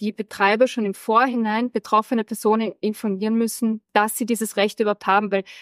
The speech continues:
allein das ist schon wieder so eine Frage des Grundrechtsschutzes und des Effizienzgebots, denn wie sollen betroffene Personen ihre Rechte geltend machen,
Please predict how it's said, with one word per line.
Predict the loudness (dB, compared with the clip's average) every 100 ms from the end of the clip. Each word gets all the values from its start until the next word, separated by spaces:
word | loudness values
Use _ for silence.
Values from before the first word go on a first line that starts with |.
| -4
allein | 0 2 4
das | 2 2
ist | -4 -2
schon | -2
wieder | 2 2 0 _ _
so | _ 2 2 4 -2 -2
eine | -4 -2 -2 -4 -6 _
Frage | _ 2 2 4
des | 2 0 -4
Grundrechtsschutzes | 2 4 4 0 -2 -2 -2 0 -2 -2
und | 0
des | 0
Effizienzgebots, | 0 -2 0 0 0 -4 -6 0 2 2 0
denn | 0 0 -6 _ _
wie | 2 4
sollen | 4 2 4 2
betroffene | 0 2 2 4 0
Personen | 2 -4 0 0 0
ihre | -2 0 2
Rechte | 0 0 2
geltend | 2 2 0
machen, | 0 -2 -6 -8